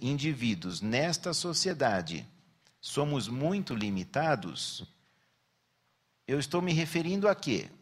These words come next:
Qual é a minha referência para afirmar se um ser humano é limitado ou não? Se eu sou limitado ou não?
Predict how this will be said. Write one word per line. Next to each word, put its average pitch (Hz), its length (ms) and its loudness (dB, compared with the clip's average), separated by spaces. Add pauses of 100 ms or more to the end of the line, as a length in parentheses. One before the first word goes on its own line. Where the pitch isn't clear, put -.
Qual 175 180 4
é 208 140 6
a 202 80 4
minha 190 260 0
referência 147 1040 0 (480)
para 156 300 6
afirmar 131 600 4
se - 180 -2
um 135 80 -4
ser 139 280 0
humano 113 600 -2
é 123 180 4
limitado 127 880 -2
ou 127 200 -4
não? 87 280 -6 (300)
Se 139 300 -2
eu 143 160 4
sou 139 340 0
limitado 127 800 -2
ou 120 160 0
não? 104 260 -2